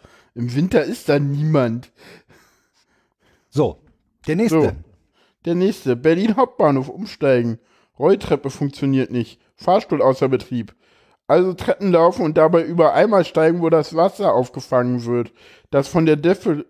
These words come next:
Speaker 1: Decke tropft. Mensch, ich freu mich schon auf den Flughafen, das wird riesig. Warum ist der da noch drin?
Speaker 2: Der Tweet?
Speaker 1: Ja.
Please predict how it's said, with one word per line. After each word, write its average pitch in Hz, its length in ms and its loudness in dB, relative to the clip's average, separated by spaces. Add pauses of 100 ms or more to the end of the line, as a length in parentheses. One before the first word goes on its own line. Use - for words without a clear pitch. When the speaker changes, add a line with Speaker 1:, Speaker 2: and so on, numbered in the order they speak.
Speaker 1:
Decke 180 300 -4
tropft. - 460 -2 (300)
Mensch, 165 300 0
ich 160 180 -4
freu 165 320 0
mich 185 240 -2
schon 180 160 -2
auf 147 160 0
den 151 160 0
Flughafen, 139 500 -4
das 127 220 -2
wird 139 180 -10
riesig. 147 400 -8 (440)
Warum 113 520 -2
ist - 240 -10
der 247 100 4
da 233 140 2
noch 226 200 -2
drin? 135 540 -6 (2500)
Speaker 2:
Der 113 140 -2
Tweet? 196 360 -2 (460)
Speaker 1:
Ja. 131 360 0